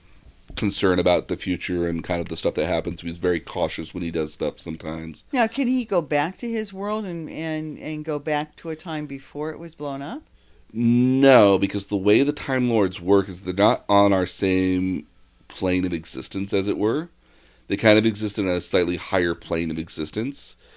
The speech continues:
Speaker 1: um, where the laws of time don't work the same way, where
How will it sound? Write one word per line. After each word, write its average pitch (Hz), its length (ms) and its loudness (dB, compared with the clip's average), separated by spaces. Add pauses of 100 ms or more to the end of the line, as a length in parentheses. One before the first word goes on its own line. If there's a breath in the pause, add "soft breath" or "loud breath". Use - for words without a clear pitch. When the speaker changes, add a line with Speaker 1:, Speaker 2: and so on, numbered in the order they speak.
(320 soft breath)
Speaker 1:
um, 82 400 0
where 98 180 8
the 92 80 0
laws 104 380 6
of 107 100 -10
time 98 280 4
don't 98 260 0 (300)
work 95 420 2
the 87 100 -8
same 78 340 -4
way, 53 280 -2
where 82 400 -2